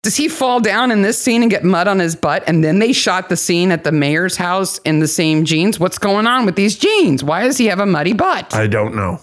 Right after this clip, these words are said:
Speaker 1: Well, I know.
Speaker 2: Why?
Speaker 1: He has a muddy butt because the jeans he's wearing are Barracuda straight leg jeans.
Speaker 2: Okay.
Speaker 1: Four hundred and fifty dollar jeans
Speaker 2: Jesus.
Speaker 1: that come with some sort of fake mud substance caked all over them.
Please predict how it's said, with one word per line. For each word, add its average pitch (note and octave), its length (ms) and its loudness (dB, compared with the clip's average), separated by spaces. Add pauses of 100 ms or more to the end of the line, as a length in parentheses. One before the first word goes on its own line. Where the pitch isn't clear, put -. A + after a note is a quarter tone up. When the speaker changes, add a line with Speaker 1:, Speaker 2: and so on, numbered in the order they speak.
Speaker 1:
Well, F3 200 2
I D#3+ 280 -2
know. F3+ 560 0 (120)
Speaker 2:
Why? A2 400 -2 (520)
Speaker 1:
He G#3+ 80 0
has A3+ 160 2
a G3 40 2
muddy D#3+ 360 2
butt E3+ 320 -2
because D3+ 300 -4
the C#3+ 140 -2
jeans F#3+ 340 -2
he's D#3 200 2
wearing D#3+ 500 0
are C3 320 -2 (240)
Barracuda F#3+ 760 0
straight - 440 -4
leg D#3 320 -2
jeans. C3 640 0 (180)
Speaker 2:
Okay. F#2+ 520 -2 (360)
Speaker 1:
Four C#4+ 280 2
hundred G#3+ 380 0
and F3+ 180 0
fifty - 500 -2
dollar E3+ 460 0
jeans E3+ 680 0
Speaker 2:
Jesus. - 840 -6 (360)
Speaker 1:
that C#4+ 180 -2
come B3 260 0
with G#3 120 -2
some B3+ 260 0
sort A#3 240 2
of F#3+ 100 0
fake A3+ 460 -4
mud G#3 380 2
substance D3+ 640 -4
caked E3+ 360 -4
all C#3+ 240 0
over C#3 240 -2
them. G#2+ 280 -4